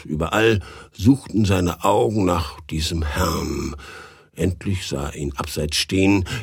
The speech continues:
Die Nase hatte ihr Gesicht vollständig in ihren großen Stehkragen gesteckt und betete mit größter Andacht.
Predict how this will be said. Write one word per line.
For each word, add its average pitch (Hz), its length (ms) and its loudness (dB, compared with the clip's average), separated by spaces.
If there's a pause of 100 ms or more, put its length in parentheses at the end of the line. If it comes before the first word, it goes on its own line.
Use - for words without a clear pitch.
Die 104 80 4
Nase 120 460 2
hatte 101 200 2
ihr 90 120 2
Gesicht 98 340 0
vollständig 113 640 0
in 113 100 4
ihren 107 240 2
großen 110 340 0
Stehkragen 90 640 2
gesteckt 104 520 0
und 147 300 0
betete 127 440 4
mit 110 240 4
größter 90 760 0
Andacht. - 560 -4